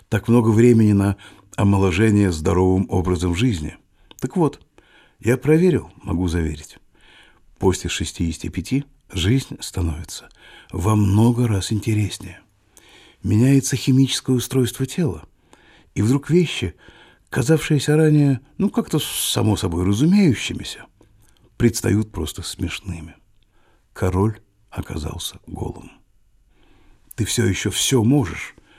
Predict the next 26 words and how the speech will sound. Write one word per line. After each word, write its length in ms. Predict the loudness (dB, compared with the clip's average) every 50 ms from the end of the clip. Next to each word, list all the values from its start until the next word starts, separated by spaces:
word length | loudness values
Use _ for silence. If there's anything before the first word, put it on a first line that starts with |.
| _ _ _ _ _ _ _ -20 _ -8
но 220 | -2 0 0 0
появляется 640 | 2 2 2 2 2 2 2 2 2 0 -2 -4 -6
сила 500 | -6 -6 -8 -6 -4 -2 -2 -2 -4 -4 _ _ -20 _ _ _ _ _ _ _ _ _ -8
задать 340 | -6 -4 -2 -2 -2 -4 -4
себе 300 | -6 -4 -2 -2 -2 -2
ранее 380 | -2 -2 0 0 0 0 2
невозможный 560 | 2 2 0 0 -2 -2 -2 -4 -2 -2 -2
вопрос. 440 | -2 -2 -4 -6 -10 -10 -10 -14 -20 _ _ _ -20 _ _ _ _ _ _ _ _ -10
А 100 | -10 -10
хочу 580 | -6 -6 -6 -6 -6 -6 -4 -2 0 0 2
ли 140 | 2 2 0
я 180 | 0 -2 -4 -4
этого? 440 | -6 -6 -8 -8 -10 -20 -20 -20 _ -20 _ _ _ _ _ _ _ _ _ _ _ _ _ _ _ _ _ _ _ _ _
Так 260 | -2 -2 -2 0 2
ли 60 | 0 0
уж 220 | 0 0 -2 0
нужно 380 | 0 0 0 2 0 -2 -2 -2 _ _ _
бежать 500 | -12 -2 0 0 2 2 2 0 0 0
вместе 340 | 0 -2 -2 -2 -4 -10 -12
со 140 | -10 -10 -12
стадом? 480 | -12 -8 -6 -6 -6 -6 -10 -18 -20 _ _ _ _ _ _ _ _ _ _ _ _ _ _ _ -4
И 100 | -2 -2
вдруг 420 | -2 0 0 -2 -2 -2 -8 -20 _ _ _ _ _ _ _ _ _ _ _ _ _ _ _ _
перспектива 600 | -6 -6 -4 -4 -4 -6 -6 -2 0 0 2 2 0
радикально 440 | 0 0 0 0 0 2 2 4 4
меняется 680 | 4 4 4 2 2 0 0 -4 -6 -10 -16 -16 _